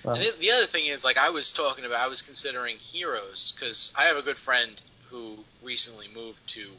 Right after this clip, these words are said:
Speaker 2: uh, North Carolina, um,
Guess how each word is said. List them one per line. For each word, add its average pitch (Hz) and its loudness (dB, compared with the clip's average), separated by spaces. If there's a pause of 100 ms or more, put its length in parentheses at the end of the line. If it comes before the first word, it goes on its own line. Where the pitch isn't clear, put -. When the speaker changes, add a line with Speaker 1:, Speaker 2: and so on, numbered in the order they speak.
Speaker 2:
uh, 92 -2 (400)
North 127 -6
Carolina, 113 2 (720)
um, 95 0